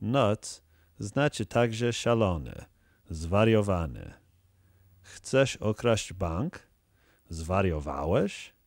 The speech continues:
You want to rob a bank? Are you nuts?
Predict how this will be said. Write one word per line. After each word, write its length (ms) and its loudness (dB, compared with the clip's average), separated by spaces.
You 180 0
want 280 2
to 120 -6
rob 420 4
a 80 -4
bank? 480 -6
Are 200 -2
you 260 0
nuts? 600 -2